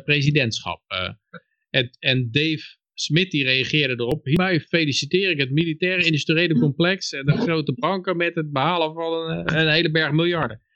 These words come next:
En, en, eh, die Justin Amash die reageerde van, eh, van, eh, "Nee, maar, eh,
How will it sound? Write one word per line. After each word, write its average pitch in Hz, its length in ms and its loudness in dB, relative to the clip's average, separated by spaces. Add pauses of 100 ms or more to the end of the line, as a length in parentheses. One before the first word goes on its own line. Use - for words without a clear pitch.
(320)
En, 170 320 0 (300)
en, 160 300 -2
eh, 156 220 -4
die 143 220 0
Justin 156 360 0
Amash 156 300 0
die 143 180 -2
reageerde 127 600 0
van, 123 300 -2
eh, 120 300 0 (480)
van, 151 300 -2
eh, 143 180 -2 (520)
"Nee, 175 340 2
maar, 160 280 -4
eh, 143 320 -4